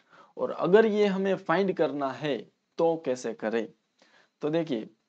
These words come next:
अगर आपके पास ये एंगल आपको पता है कि theta है,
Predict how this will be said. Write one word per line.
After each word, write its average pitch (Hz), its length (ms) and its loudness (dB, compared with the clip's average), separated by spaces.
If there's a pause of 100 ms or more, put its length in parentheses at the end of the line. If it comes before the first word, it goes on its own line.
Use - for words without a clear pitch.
(300)
अगर 190 340 4
आपके 170 400 2
पास 160 460 0
ये 175 260 0
एंगल 160 360 0
आपको 143 300 -2
पता 127 280 -2
है 117 220 -6 (220)
कि 120 120 -8
theta 120 420 -6
है, 113 260 -10